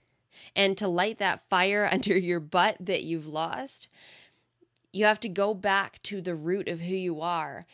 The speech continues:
and what you truly want to experience in this life, because this life is yours. This is your journey. Nobody else can dictate what should happen within it.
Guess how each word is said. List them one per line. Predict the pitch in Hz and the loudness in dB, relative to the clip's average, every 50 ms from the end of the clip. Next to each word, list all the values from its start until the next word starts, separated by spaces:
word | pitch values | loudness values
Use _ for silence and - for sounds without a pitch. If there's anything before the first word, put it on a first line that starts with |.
| _ _ _ _ | _ _ _ _
and | 175 180 175 170 165 165 | -2 0 0 0 0 -2
what | - - 165 160 170 185 - - | -4 -6 -6 -2 0 0 0 -2
you | 180 185 | -4 -6
truly | 180 - - - 185 185 175 180 | -6 -6 -6 -4 -4 -2 -2 -2
want | 165 170 170 160 | -2 -2 -2 -2
to | 156 | -2
experience | 151 151 - - _ 170 165 156 156 151 139 147 - | -4 -4 -6 -6 _ -4 -4 -4 -4 -4 -6 -6 -8
in | 156 139 | -8 -6
this | 110 123 151 - | -8 -8 -8 -6
life, | - - 87 - - | -4 -4 -4 -4 -6
because | _ - - 185 170 165 | _ -2 0 0 0 2
this | 180 196 214 - - | 0 -2 -2 -2 -2
life | 190 185 190 196 190 | -2 -2 -4 -4 -4
is | - 170 165 | -4 -4 -2
yours. | - 165 - - - - | -2 -2 -2 -2 -6 -6
This | - 156 156 - | -6 -4 -4 -4
is | 165 156 165 | -4 -4 -4
your | 170 180 190 202 | -4 -2 -2 -2
journey. | 185 - 190 156 143 139 135 120 160 175 _ - - - - _ | -2 -2 -4 -4 -4 -4 -6 -8 -8 -10 _ -16 -20 -20 -10 _
Nobody | 175 185 185 196 214 208 254 254 240 | 2 6 6 6 8 6 4 2 2
else | 226 208 202 196 - | -2 -2 -2 -6 -6
can | - 226 196 185 | -6 -4 -4 -2
dictate | 170 185 180 - _ - 196 180 165 147 | -2 -4 -6 -4 _ -4 -2 -2 -2 -2
what | 151 160 165 156 - | -2 -2 -2 0 0
should | - - - - 190 180 175 175 | -2 -2 -2 0 2 2 2 0
happen | 175 180 170 - 185 165 165 - - 170 156 151 | -2 -6 -8 -4 -2 -2 -2 0 -2 -6 -4 -4
within | 143 151 143 - 147 135 120 | -4 -6 -4 -2 -4 -4 -4
it. | - - - - - | -6 -10 -12 -16 -20